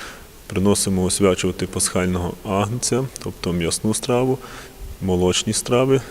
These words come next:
сир, масло і, звичайно ж, пасхальне яйце. Все воно має значення.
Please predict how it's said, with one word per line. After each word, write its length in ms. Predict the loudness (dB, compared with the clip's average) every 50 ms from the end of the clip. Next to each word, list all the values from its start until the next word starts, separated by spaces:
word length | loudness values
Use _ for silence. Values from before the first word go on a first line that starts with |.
| -8
сир, 460 | -4 -2 0 2 4 4 4 4 2 0 -6 -8 -2
масло 520 | 0 2 2 2 2 0 2 2 0 0 0 -4 -12 -14 -8 -8 -8 -8 -8 -14 -20 -20 -8 -6 -6 -6 -4 -2
і, 160 | 2 2 2
звичайно 540 | 4 4 2 2 2 2 2 2 2 2 0
ж, 100 | 0 -2
пасхальне 520 | -4 -4 -4 -4 -2 0 0 0 2 2 2
яйце. 400 | 0 0 -2 -2 -4 -6 -6 -8 -10 -14 -14 -14 -14 -14 -14 -16 -18 -20 -20 -16 -4
Все 240 | -2 2 4 4 4
воно 220 | 6 4 4 4
має 240 | 4 4 4 4 2
значення. 500 | 2 0 0 -2 -2 -2 -6 -6 -8 -10